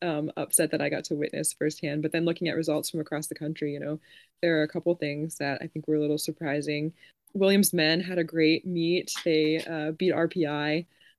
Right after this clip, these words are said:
uh, which was a really big deal. Um, I don't think this was really an upset, but Wartburg women beat Chicago.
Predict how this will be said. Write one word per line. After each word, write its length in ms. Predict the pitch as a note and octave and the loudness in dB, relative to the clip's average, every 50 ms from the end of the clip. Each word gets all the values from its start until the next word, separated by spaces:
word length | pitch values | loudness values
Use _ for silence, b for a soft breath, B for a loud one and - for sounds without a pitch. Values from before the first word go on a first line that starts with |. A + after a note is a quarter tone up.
| _ _ | _ _
uh, 140 | F3 E3 E3 | -2 2 2
which 160 | F3 E3+ F3+ | 2 2 0
was 100 | F3 E3+ | -2 0
a 60 | F3 | 0
really 160 | E3 E3 D#3 | 2 2 2
big 180 | D#3 E3+ D#3+ D#3+ | 2 2 -2 -2
deal. 380 | - E3 E3 E3 D#3+ F3+ E3+ B B B B - - | 0 0 2 2 2 0 -2 B B B B -8 -6
Um, 500 | E3 D3+ C#3+ C#3+ C#3 C3+ C3+ C#3+ D#3 D3+ - _ _ B B B B B B B - | -4 -2 -2 -2 -2 -4 -4 -6 -6 -8 -10 _ _ B B B B B B B 0
I 60 | A3+ | 2
don't 80 | A#3 C4+ | 4 4
think 140 | E4 D#4+ E4+ | 6 6 8
this 100 | D#4 D#4+ | 8 8
was 140 | D#4 B3+ | 6 6
really 180 | C4 C4 A#3+ A#3 | 6 6 6 6
an 100 | G#3 - - | 4 2 0
upset, 600 | - E3 - - - - A#3 A#3 C4+ B3+ - - | -4 -4 -2 0 2 2 4 4 4 2 0 0
but 360 | F#3+ F#3+ F3 D#3+ D#3+ D3+ - | 2 4 4 4 2 2 0
Wartburg 420 | F3 F3 F3 E3+ E3+ - F3+ F3 - - | 2 2 2 2 2 0 -2 -2 0 -2
women 340 | E3 D#3+ E3 E3+ F3 F3+ | -2 0 0 0 0 -2
beat 340 | E3+ - F3 D#3+ D#3 - - | -2 -2 -2 -2 -2 -2 -4
Chicago. 680 | - - - - - D3+ D3 D#3 E3 F3+ F#3 G#3 A3 | -6 -6 -6 -6 -4 -2 -2 0 0 2 2 0 -2